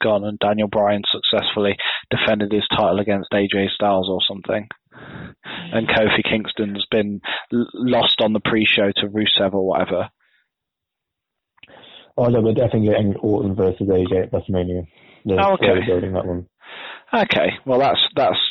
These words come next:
Speaker 1: that's good. It does look like they're putting all their ducks in a row. So I hear that, um, Samoa Joe had some good news this week.
Speaker 2: Samoa Joe has some amazing news this week.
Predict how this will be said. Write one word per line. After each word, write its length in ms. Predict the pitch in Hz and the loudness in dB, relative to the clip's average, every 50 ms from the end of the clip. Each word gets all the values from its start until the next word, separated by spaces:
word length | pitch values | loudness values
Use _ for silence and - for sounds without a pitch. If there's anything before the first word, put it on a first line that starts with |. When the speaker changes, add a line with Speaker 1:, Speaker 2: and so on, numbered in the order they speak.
| - - | -4 -2
Speaker 1:
that's 240 | 131 120 87 - - - | 0 0 0 0 -2 -2
good. 240 | - 101 87 85 - - - - - _ - - | 0 0 0 0 -2 -4 -10 -14 -20 _ -8 -2
It 200 | 120 117 110 120 | -2 0 0 2
does 160 | 143 139 127 - | 2 2 2 2
look 120 | 131 101 98 | 2 2 2
like 200 | 110 107 104 95 | 2 2 2 2
they're 100 | 107 101 | 0 0
putting 240 | - - 90 107 113 | 0 0 0 2 2
all 100 | 110 104 | 0 0
their 80 | 104 107 | 0 0
ducks 240 | - 113 87 - - | 0 0 -2 -2 -2
in 80 | 120 117 | -2 0
a 60 | 110 | 0
row. 160 | 117 113 110 - - - - - - | 2 2 2 2 0 0 0 0 -2
So 120 | - 156 147 | 0 0 2
I 60 | 139 - | 2 2
hear 180 | 180 202 226 233 | 2 2 2 2
that, 320 | 208 202 180 127 139 143 | 2 2 2 2 2 2
um, 280 | 143 139 135 127 120 107 _ _ _ - - - - - - - | 2 2 0 -2 -2 -6 _ _ _ -10 -10 -8 -4 -2 0 0
Samoa 260 | 147 143 147 147 139 | 2 2 2 2 2
Joe 260 | 127 127 131 165 196 | 2 2 2 2 2
had 180 | 175 135 117 107 - | 2 2 2 2 2
some 140 | - 117 107 | 0 0 0
good 140 | 107 107 - 113 | -2 -2 -2 -2
news 180 | 110 107 - - | -2 -2 -2 -2
this 120 | 117 117 - - | -2 -4 -2 -2
week. 180 | 113 117 - - - 131 - - - - - - - _ _ _ - | -4 -4 -4 -8 -10 -12 -16 -18 -20 -20 -20 -20 -20 _ _ _ -8
Speaker 2:
Samoa 300 | 110 107 120 113 117 113 | -4 0 0 2 2 2
Joe 200 | - 113 110 107 | 2 2 2 2
has 120 | 113 107 - | 0 0 0
some 120 | 117 107 | 0 0
amazing 360 | 104 104 107 110 113 110 107 101 | 2 2 2 2 0 0 0 0
news 180 | 95 92 92 - | 0 0 -2 -2
this 120 | 92 90 - | -4 -2 0
week. 240 | 92 90 87 - | 0 0 0 -2